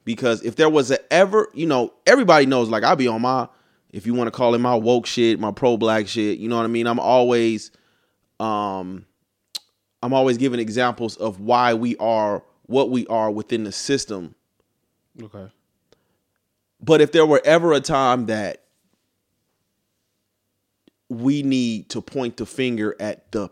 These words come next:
Speaker 1: problem, is now.
Speaker 2: Okay.
Speaker 1: But what we did was we used this conspiracy to point the finger at everybody else.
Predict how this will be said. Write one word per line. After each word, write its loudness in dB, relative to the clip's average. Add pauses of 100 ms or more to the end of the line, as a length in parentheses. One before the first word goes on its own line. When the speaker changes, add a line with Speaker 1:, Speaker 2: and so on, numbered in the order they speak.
(140)
Speaker 1:
problem, -4 (1000)
is 0
now. -6 (600)
Speaker 2:
Okay. -20 (580)
Speaker 1:
But 4
what 6
we 0
did 6
was 2 (260)
we -2
used -2
this -6
conspiracy 2 (340)
to -14
point -4
the -4
finger -4 (640)
at -2
everybody -8
else. -14